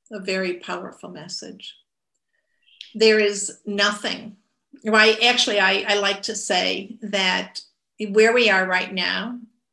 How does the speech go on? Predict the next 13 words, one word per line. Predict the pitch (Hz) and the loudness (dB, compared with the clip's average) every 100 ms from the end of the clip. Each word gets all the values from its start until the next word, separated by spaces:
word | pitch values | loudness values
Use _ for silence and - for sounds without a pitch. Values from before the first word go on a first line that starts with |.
| _ _ _ - | _ _ _ -10
a | 226 | -8
hundred | - - - 277 269 262 254 240 | -8 -10 0 2 2 -2 -8 -10
percent | - 220 - 208 190 190 - | -8 -6 -4 -2 -4 -6 -10
of | 185 | -10
the | 185 | -10
time, | - 185 180 185 196 - _ _ _ _ _ | -8 -6 -6 -6 -12 -18 _ _ _ _ _
we | 214 208 | -4 0
have | 220 220 | 0 -2
gotten | 214 202 202 208 | 0 0 0 -6
through | - 202 180 196 | -4 -4 -2 -4
whatever | 190 202 190 196 | -4 -2 -2 -4
<laughs> | |
challenge | 190 202 285 311 247 214 220 - - | -2 2 2 2 0 0 0 0 0